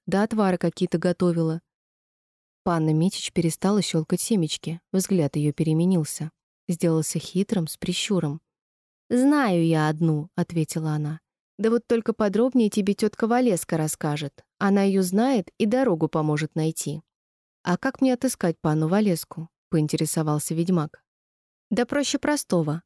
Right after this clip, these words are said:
Она на выходе торгует с другой стороны рынка. Овощи да зелень, да яйцами свежими».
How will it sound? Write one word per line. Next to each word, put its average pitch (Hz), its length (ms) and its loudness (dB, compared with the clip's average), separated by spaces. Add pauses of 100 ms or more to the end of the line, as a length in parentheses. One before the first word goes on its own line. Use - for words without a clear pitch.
Она 202 240 2
на 214 140 4
выходе 185 360 0
торгует 196 440 0
с - 40 -18
другой 185 280 0
стороны 196 360 2
рынка. 165 420 0 (120)
Овощи 247 420 0
да 160 140 0
зелень, 208 460 0 (240)
да 254 100 0
яйцами 180 460 2
свежими». 170 560 0